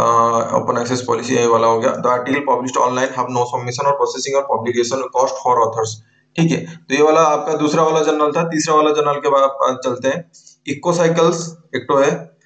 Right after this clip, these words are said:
journal, और देख सकते हो दो हज़ार उन्नीस से लेके दो हज़ार तेईस का coverage है और दो हज़ार उन्नीस मतलब बहुत recent, अ, जर्नल है।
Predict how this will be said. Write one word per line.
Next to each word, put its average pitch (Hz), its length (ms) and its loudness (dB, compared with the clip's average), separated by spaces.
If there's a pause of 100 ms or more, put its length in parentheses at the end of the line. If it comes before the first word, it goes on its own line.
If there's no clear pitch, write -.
(240)
journal, 127 320 2 (220)
और 123 200 2
देख 131 120 4
सकते 147 240 0
हो 147 60 6
दो 139 120 2
हज़ार 139 140 2
उन्नीस 139 320 0
से 147 60 -2
लेके 131 260 2
दो 131 180 2
हज़ार 131 140 0
तेईस 131 440 -2
का 139 40 0
coverage 131 480 0
है 135 80 4
और - 180 2
दो 123 220 2
हज़ार 127 140 2
उन्नीस 127 240 -2
मतलब 131 300 -4
बहुत 123 220 2
recent, 127 400 -4
अ, 123 320 2 (480)
जर्नल 131 380 0
है। - 320 -4